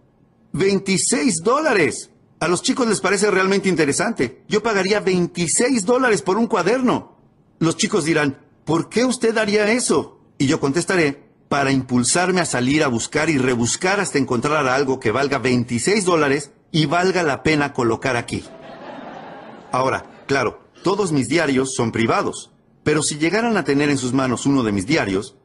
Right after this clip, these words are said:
no deberían buscar mucho y leer todo para decir, "Hey, esto vale mucho más que veintiséis dólares". No me sorprende que el señor Ron sea saludable. Mira sus diarios.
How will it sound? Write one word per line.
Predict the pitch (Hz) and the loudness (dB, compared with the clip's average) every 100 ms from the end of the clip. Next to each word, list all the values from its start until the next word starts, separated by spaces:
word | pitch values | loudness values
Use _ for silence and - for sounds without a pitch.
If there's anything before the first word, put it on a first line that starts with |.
| _ | _
no | - 156 190 | -2 0 0
deberían | 175 139 160 | 0 0 0
buscar | 143 - 135 | -2 -2 0
mucho | 143 170 180 147 | 0 0 0 2
y | |
leer | 113 113 120 | 2 2 2
todo | - 143 123 | 0 0 0
para | 117 107 | -2 -2
decir, | 101 139 135 - _ - | -2 -2 -2 -4 _ -6
"Hey, | 156 185 - - _ _ _ - | -2 -2 -2 -16 _ _ _ -4
esto | 151 - 156 | -4 0 0
vale | 147 147 | 0 2
mucho | 139 165 139 | 0 0 0
más | 139 143 | -2 -2
que | 135 | -2
veintiséis | 123 110 107 143 143 110 | -2 -4 -4 -2 -2 0
dólares". | 151 185 90 - - _ _ _ | 0 0 -4 -10 -18 _ _ _
No | 151 220 | 0 0
me | 247 | 2
sorprende | 190 - 196 185 | 0 0 0 0
que | 151 | 0
el | |
señor | 139 139 143 | 0 2 2
Ron | 113 175 185 | 0 0 0
sea | 147 131 | 0 0
saludable. | 123 117 123 196 127 - - _ _ | 0 0 0 -2 -4 -8 -14 _ _
Mira | 131 208 196 | 0 0 0
sus | 156 131 | -2 -2
diarios. | 180 240 139 113 - | 0 0 0 -4 -8